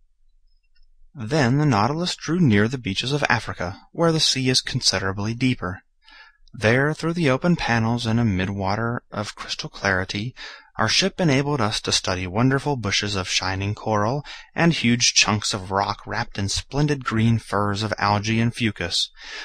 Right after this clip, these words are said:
What an indescribable sight, and what a variety of settings and scenery were these reefs and volcanic islands leveled off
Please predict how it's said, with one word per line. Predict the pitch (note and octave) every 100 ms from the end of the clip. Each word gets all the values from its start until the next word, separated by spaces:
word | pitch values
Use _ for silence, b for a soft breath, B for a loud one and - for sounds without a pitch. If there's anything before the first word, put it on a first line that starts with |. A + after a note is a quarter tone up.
| B _
What | - D3 E3 A#2
an | F#2+ -
indescribable | B2 G#2 - - F#2+ C#3 B2 F2 C3
sight, | - - - - - - - -
and | A2 A2
what | E3+ D3+
a |
variety | A2 G2+ G2+ B2+ C#3+ D#3 E3
of | D#3
settings | - B2 F#2+ F#2+ G#2
and | B2
scenery | - - E3 A#2+ F#2 F2+ F2+ B B -
were | B2
these | G#2+ G2
reefs | F#2 G2 G2+ -
and | C3
volcanic | A#2+ - G#2+ G2 G2+
islands | G#2+ G2+ G2 G2+
leveled | G#2 G2+ A#2+ A#2+ A#2+
off | F#2+ F2+ -